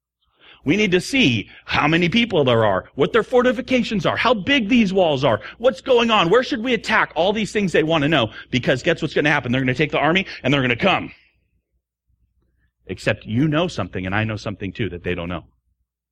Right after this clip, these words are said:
Are they gonna need to attack the walls? Are they gonna need this big, huge, massive army to do something? Well, the only big army they're gonna need is to walk around the walls a bunch of times and yell and play a few trumpets.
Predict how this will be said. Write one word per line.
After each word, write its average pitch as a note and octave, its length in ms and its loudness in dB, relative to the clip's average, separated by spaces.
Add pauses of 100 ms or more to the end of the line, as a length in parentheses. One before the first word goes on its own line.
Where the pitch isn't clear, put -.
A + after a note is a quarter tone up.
(680)
Are G2+ 100 0
they G#2+ 100 0
gonna C#3+ 220 0
need E3 380 -2 (140)
to G#2 100 -4
attack A2 320 -4
the G#2+ 60 -4
walls? - 400 -8 (1700)
Are A#2 100 0
they B2 100 0
gonna C#3 220 0
need C3 300 -2 (180)
this A2 200 -6
big, C3+ 360 0
huge, B2+ 380 -2
massive A#2+ 340 -2
army A2 320 0 (140)
to A#2 100 -4
do A#2+ 140 -2
something? G#2+ 320 -4 (680)
Well, A2 200 0
the A#2+ 80 0
only F3 240 2 (160)
big C3+ 240 0
army B2 260 2
they're A#2 140 0
gonna A2 180 0
need A2 200 2
is G2+ 120 -6
to A#2+ 80 -2
walk A2+ 240 0
around B2+ 300 0
the D3+ 80 0
walls C3 320 0
a - 20 -8
bunch F#2+ 180 -2
of G2 80 -12
times G#2 280 -2
and F#2+ 100 -6
yell G2 280 0 (920)
and G#2 140 -2
play B2 160 0
a A2 60 0
few A2 160 -6
trumpets. - 480 -8